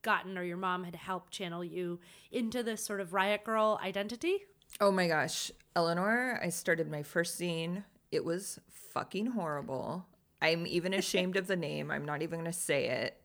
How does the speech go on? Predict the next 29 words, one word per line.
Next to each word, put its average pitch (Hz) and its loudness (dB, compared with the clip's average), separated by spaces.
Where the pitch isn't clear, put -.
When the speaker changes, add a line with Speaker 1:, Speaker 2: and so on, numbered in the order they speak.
Speaker 2:
It's - -2
f-, - -4
a 160 6
fucking 165 -2
nightmare. 127 -2
Like, 175 4
I 196 6
mean, 196 4
I 185 4
believe 196 4
that 160 2
all 151 2
first - -2
z-, 160 -4
zines 165 -2
should 160 -4
be 147 -4
awful 151 -4
<laughs> - -10
as, 220 4
like, 196 4
a 202 4
starting 175 2
point 175 2
anyway. 214 2
But, 190 10
um, 160 2
I 180 6
mean, 165 -2